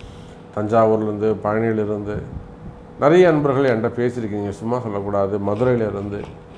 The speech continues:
காஞ்சிபுரத்துலேருந்து, வேலூர்லேருந்து, ஹோசூர், இன்னும் சொல்லப்போனால் மைசூர்லேருந்து நிறைய அன்பர்கள் என்கிட்ட பேசியிருக்கிறீங்க. இருந்தாலும் கூட அம்பாளுடைய உத்தரவு, அம்பாளுக்கு மனசுக்கு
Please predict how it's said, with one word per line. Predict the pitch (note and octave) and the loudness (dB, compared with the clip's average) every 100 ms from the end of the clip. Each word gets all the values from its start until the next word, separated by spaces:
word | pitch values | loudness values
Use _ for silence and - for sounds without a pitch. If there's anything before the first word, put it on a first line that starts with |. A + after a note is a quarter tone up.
| - - - | -20 -16 -4
காஞ்சிபுரத்துலேருந்து, | A2+ B2 B2+ A#2 A2+ G2+ G2+ F#2+ G2 G2+ - - - - - - - - - - - G#2 | 0 0 0 0 -2 -2 -4 -4 -6 -8 -10 -14 -20 -20 -20 -20 -20 -20 -20 -20 -10 2
வேலூர்லேருந்து, | B2+ C#3 D3 B2+ A2+ G#2 G2 G2+ G2 B2+ | 4 6 6 4 2 0 -2 -4 -2 4
ஹோசூர், | D#3 B2+ B2 G2+ - - - - - - A#2+ | 4 4 -2 -4 -8 -18 -18 -18 -18 -12 -2
இன்னும் | D3 | 0
சொல்லப்போனால் | C3 C3+ A#2+ C#3 D3 B2 | 2 2 2 4 4 4
மைசூர்லேருந்து | C3 C#3+ D3 C#3 A#2+ G#2 G2+ G2 | 4 2 0 0 2 0 -2 -2
நிறைய | A2+ D#3 G3 E3 | 2 4 6 4
அன்பர்கள் | C3 B2 B2 | 4 2 2
என்கிட்ட | A#2+ G#2+ G#2+ A2 | 2 2 -2 -2
பேசியிருக்கிறீங்க. | A#2 A#2+ A2 A2 A2 G#2+ A2+ - - - - - - - - - - - - | -2 -2 -4 -4 -4 -4 -6 -10 -18 -20 -20 -20 -20 -20 -20 -20 -20 -18 -2
இருந்தாலும் | B2+ C#3 C3+ B2+ | 6 8 8 8
கூட | C3+ | 4
அம்பாளுடைய | B2 B2+ C3+ B2+ A2+ A2 | 6 8 8 6 2 0
உத்தரவு, | G#2 G2+ A2 G#2+ A#2 - - - - - - | -2 -2 -2 -2 -6 -12 -20 -20 -18 -16 -10
அம்பாளுக்கு | F#2 G#2 A2 G#2+ G2+ | -6 2 2 2 -2
மனசுக்கு | G2 G2+ A2 | -4 -6 -8